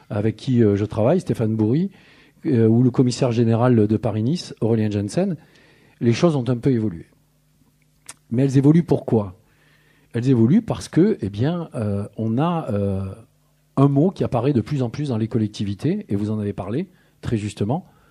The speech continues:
c'est le mot de la rentabilité. Mais malheureusement, c'est un peu comme les ronds-points. On fait des ronds-points, on supprime un carrefour parce qu'il y a eu dix morts. Ben, on fait un rond-point pour qu'il y ait moins de morts.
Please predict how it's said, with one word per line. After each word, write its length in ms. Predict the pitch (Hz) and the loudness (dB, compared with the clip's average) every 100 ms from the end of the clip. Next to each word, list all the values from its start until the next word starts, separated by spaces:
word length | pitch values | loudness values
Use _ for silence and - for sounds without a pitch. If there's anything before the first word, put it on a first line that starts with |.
| _ _ _ | _ _ _
c'est 200 | - - | -6 0
le 100 | 208 | 2
mot 160 | 110 156 | 4 2
de 60 | 139 | 2
la 80 | |
rentabilité. 720 | 117 113 113 117 107 - 95 - _ _ _ _ _ _ _ - | 0 -2 -4 -4 -6 -8 -12 -12 _ _ _ _ _ _ _ -4
Mais 200 | 123 143 _ _ _ _ _ - | -2 -2 _ _ _ _ _ -2
malheureusement, 540 | 135 147 139 135 220 | 4 4 4 0 -2
c'est 140 | - | -2
un 60 | 131 | -2
peu 140 | 131 | 0
comme 220 | 196 175 156 | 0 2 0
les 160 | 143 - _ _ - | -2 -6 _ _ 0
ronds-points. 500 | 120 143 147 135 131 - _ _ _ _ _ _ _ _ _ - | 4 4 2 0 -2 -4 _ _ _ _ _ _ _ _ _ -6
On 100 | 117 | -4
fait 160 | - 175 | 0 2
des 80 | |
ronds-points, 580 | 143 143 127 175 220 233 - | 4 2 2 0 0 -2 -4
on 100 | 127 | -4
supprime 340 | - 170 170 156 | -2 -2 -2 0
un 60 | |
carrefour 360 | 139 123 190 226 | 0 0 0 0
parce 160 | 151 | -2
qu'il 140 | - 143 | 0 2
y 20 | |
a 40 | |
eu 100 | 147 | 2
dix 120 | 143 151 | 2 2
morts. 280 | 139 143 - _ _ _ _ _ _ _ _ - | 2 2 -4 _ _ _ _ _ _ _ _ -8
Ben, 80 | |
on 60 | 101 | -4
fait 80 | 143 | 0
un 40 | |
rond-point 420 | 151 147 127 131 131 _ _ | 2 2 2 -2 -4 _ _
pour 100 | - | -12
qu'il 80 | - | -4
y 20 | |
ait 20 | 131 | 0
moins 120 | 151 | 2
de 40 | |
morts. 320 | 131 127 - | 2 2 0